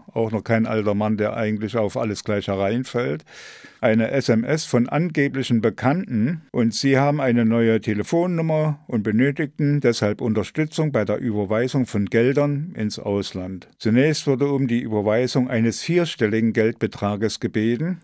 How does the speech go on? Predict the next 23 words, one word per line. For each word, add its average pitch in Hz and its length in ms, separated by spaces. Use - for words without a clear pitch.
Als 110 300
dies 180 260
aber 117 260
abgelehnt 113 520
wurde, 151 520
bat 110 280
man 113 240
um 104 160
zwei 127 380
Zahlungen 135 840
in 110 120
dreistelliger 107 800
Höhe. 90 360
Herr 107 140
Prignitzer 147 580
wurde 110 220
misstrauisch 127 720
und 120 240
kontaktierte 131 840
eine 117 420
weitere 120 460
gemeinsame 110 640
Bekannte. 156 720